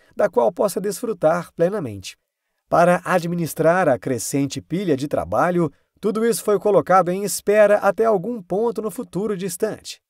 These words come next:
Estranhamente, os procrastinadores crônicos compartilham a mentalidade de uma pessoa que é viciada em trabalho.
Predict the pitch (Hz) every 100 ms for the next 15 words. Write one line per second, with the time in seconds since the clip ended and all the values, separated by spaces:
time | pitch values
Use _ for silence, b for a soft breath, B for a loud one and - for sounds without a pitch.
0 | _ _ _ _ _ 143 - 196 208 185
1 | 190 185 180 - 175 175 165 160 - 160
2 | 139 156 143 - 160 202 233 247 214 -
3 | 156 135 110 - 196 196 156 131 180 190
4 | 165 131 123 143 175 165 131 139 196 175
5 | 180 202 180 185 175 160 165 202 175 151
6 | 170 143 135 170 208 143 98 82 85